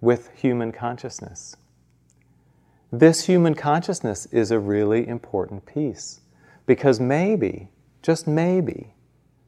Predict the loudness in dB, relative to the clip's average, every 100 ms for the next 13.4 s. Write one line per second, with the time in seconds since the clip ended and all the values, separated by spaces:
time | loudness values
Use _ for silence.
0 | _ -4 0 2 2 -2 -4 -4 -2 0
1 | 0 -2 -4 -2 -2 -4 -4 -4 -4 -6
2 | -12 _ _ _ _ _ 0 0 -10 -20
3 | _ _ -8 -6 -8 -12 -18 -20 _ _
4 | _ _ _ _ _ _ _ _ _ _
5 | _ _ _ _ _ _ _ _ _ _
6 | _ 2 4 4 4 2 -6 0 4 6
7 | 4 0 0 0 2 0 0 0 2 0
8 | 0 -2 -4 -4 -4 -8 -8 -10 -14 -16
9 | -14 -12 -16 _ _ _ _ _ _ _
10 | _ _ _ _ _ _ -2 2 4 2
11 | -2 -4 -4 -4 -8 -10 -10 -10 -14 -10
12 | -6 -4 -2 -2 -2 -4 -6 -6 -6 -8
13 | -8 -10 -12